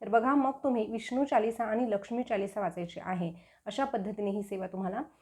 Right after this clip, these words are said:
पूर्ण करायची आहे. आता ही सेवा करून झाल्यानंतर लक्ष्मी मातेला खिरीचा नैवेद्य दाखवायचा आहे, म्हणजेच त्या कवड्यांना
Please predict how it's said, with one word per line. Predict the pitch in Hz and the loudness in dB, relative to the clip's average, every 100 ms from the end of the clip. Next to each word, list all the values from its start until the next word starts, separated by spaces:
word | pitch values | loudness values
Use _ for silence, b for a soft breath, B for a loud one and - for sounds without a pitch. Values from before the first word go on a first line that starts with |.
| b _ | b _
पूर्ण | 254 254 240 | 2 4 4
करायची | 170 170 180 | 2 0 -4
आहे. | 175 175 170 b b b b _ 262 | -6 -6 -6 b b b b _ 0
आता | 262 320 | 6 8
ही | 285 294 | 8 6
सेवा | 302 262 262 | 6 6 6
करून | 262 254 285 | 6 6 8
झाल्यानंतर | 285 247 254 226 185 180 - _ | 6 6 2 0 -2 -6 -8 _
लक्ष्मी | 226 226 262 294 | -8 -2 2 4
मातेला | 233 214 196 180 - - | 4 2 0 -2 -8 0
खिरीचा | 254 254 294 | 2 4 4
नैवेद्य | 262 214 208 | 4 4 4
दाखवायचा | 196 - 185 185 | 4 2 -2 -2
आहे, | 180 175 | -2 0
म्हणजेच | 208 226 254 | 0 0 0
त्या | 269 | -2
कवड्यांना | 262 240 226 226 202 | 0 4 6 6 2